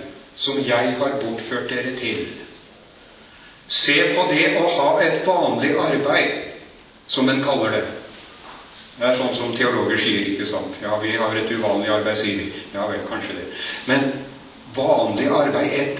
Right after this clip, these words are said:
arbeid inn i alle mulige sammenhenger i samfunnet, ser på det som et viktig bidrag til å bygge samfunnet.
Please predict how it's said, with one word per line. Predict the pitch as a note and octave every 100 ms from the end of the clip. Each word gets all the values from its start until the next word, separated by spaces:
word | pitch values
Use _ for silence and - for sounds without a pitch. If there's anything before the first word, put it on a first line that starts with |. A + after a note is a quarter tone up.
| -
arbeid | D#3+ D3+ D3 D3+ D#3+ D3
inn | C3+ D3 C#3+
i | D3 D3 D3+ D3+
alle | D#3+ D3
mulige | D3 E3 - C#3 -
sammenhenger | - D#3 B2+ B2+ B2+ C3+
i | C#3+
samfunnet, | - D3 C3+ B2+ D3+
ser | - B2 B2 B2
på | -
det | C3 B2+
som | C3+ C#3
et | C#3+ -
viktig | E3 D#3 - C#3 C#3
bidrag | D#3 C3+ - - - - - - - - - - - - - - - - - - - - - - - - - - - - - - - -
til | - B2+
å | C3 D#3
bygge | D3+ D3+ D#3+ - -
samfunnet. | - - - - A2 -